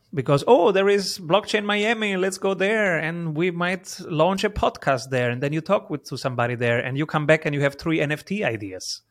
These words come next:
But they all do not, and these are <laughs> literal cases of, of this week, uh, they all do not increase the frequency, the conversion, or the price.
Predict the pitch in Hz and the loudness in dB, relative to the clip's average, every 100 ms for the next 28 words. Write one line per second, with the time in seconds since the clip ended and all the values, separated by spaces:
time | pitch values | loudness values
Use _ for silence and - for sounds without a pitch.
0 | _ _ _ _ _ _ _ _ - 131 | _ _ _ _ _ _ _ _ -4 2
1 | 147 170 170 165 170 190 196 202 - 131 | 2 4 4 6 6 8 8 6 0 0
2 | 170 180 160 131 135 120 - - - _ | 2 0 -2 0 2 2 -2 -10 -16 _
3 | _ - 127 135 147 143 127 - - - | _ -8 -8 -2 0 2 2 0 0 0
4 | 185 156 156 147 127 123 143 120 135 120 | 4 2 2 0 0 -2 -4 -4 -6 -8
5 | - 120 110 131 113 120 120 120 - - | -6 -6 -4 -6 -4 -4 -4 -6 -8 -12
6 | _ _ - _ - 135 131 131 - 131 | _ _ -20 _ -2 4 6 4 2 0
7 | 147 - 156 190 156 156 156 147 139 151 | 2 4 4 4 4 4 4 4 2 2
8 | 165 139 143 135 117 120 - 135 127 131 | -4 -2 0 0 -2 -6 -4 -4 -4 -4
9 | 131 127 147 123 117 113 143 120 131 123 | -2 0 0 0 0 0 -4 -4 -4 -6
10 | 117 120 90 - - | -4 -6 -6 -12 -18